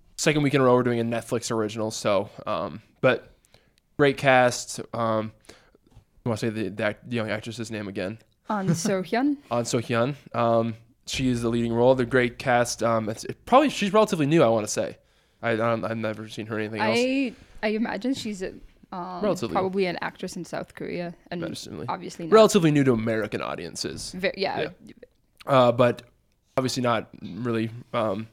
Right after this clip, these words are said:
Speaker 1: new to American audiences. We have, we have Tilda Swinton, Jake Gyllenhaal, Steven Yeun, Paul Dano,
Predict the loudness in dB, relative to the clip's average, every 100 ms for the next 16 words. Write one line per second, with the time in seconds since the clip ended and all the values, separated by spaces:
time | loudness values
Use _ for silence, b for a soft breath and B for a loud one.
0 | _ -4 -2 0 -2 -2 -4 -6 -6 -4
1 | -4 -4 -2 0 2 2 2 4 2 2
2 | B B B B -6 0 4 6 8 8
3 | 8 2 -2 2 6 6 6 2 -2 2
4 | 4 6 6 8 8 4